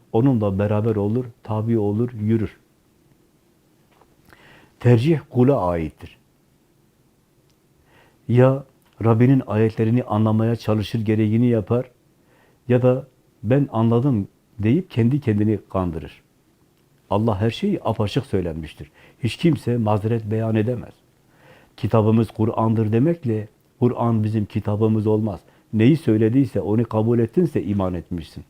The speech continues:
Yoksa işine geleni kabul ediyor, işine gelmeyeni kabul etmiyorsan bu durumda Allah'ın vahyini kabul etmemişsin demektir. Bir de ne buyurdu Allah?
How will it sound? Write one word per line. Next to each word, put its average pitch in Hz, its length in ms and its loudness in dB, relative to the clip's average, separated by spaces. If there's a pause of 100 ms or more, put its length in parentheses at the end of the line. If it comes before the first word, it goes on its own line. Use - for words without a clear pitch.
(600)
Yoksa 127 300 4
işine 117 380 0
geleni 113 320 2
kabul 107 360 0
ediyor, 123 340 0
işine 107 260 -4
gelmeyeni 117 440 0
kabul 113 320 0
etmiyorsan 123 640 -2 (1000)
bu 104 120 -2
durumda 104 440 -2 (1200)
Allah'ın 107 420 2
vahyini 107 320 -2
kabul 107 340 -2
etmemişsin 87 640 -6
demektir. 78 580 -12 (2500)
Bir 117 180 4
de 113 120 6
ne 127 140 6
buyurdu 107 300 4
Allah? 110 340 -2